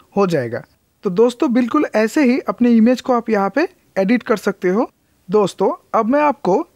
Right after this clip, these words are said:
इस इमेज का डुप्लीकेट फोटो मतलब कि कॉपी करके दिखाऊंगा। इसके लिए आपको इमेज को सिलेक्ट करने के बाद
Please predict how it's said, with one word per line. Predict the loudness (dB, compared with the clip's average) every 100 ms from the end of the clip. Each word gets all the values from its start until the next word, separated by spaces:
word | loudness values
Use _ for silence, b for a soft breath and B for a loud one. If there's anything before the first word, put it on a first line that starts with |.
| -8
इस | -8 -6 0
इमेज | 2 2
का | 0 -4
डुप्लीकेट | -2 -4 -2 -2 -4
फोटो | -2 -2 -2 -2
मतलब | -2 -2 -6
कि | -6
कॉपी | -4 -2 -2
करके | -2 -2 -2
दिखाऊंगा। | -4 -4 -2 -2 -2
इसके | -4 -4
लिए | -2 0
आपको | -2 -4 -4 -4 -4 b b b
इमेज | 2 2 0
को | -4
सिलेक्ट | -2 -2 -2 0
करने | -2 -2
के | -4
बाद | -2 -2 -4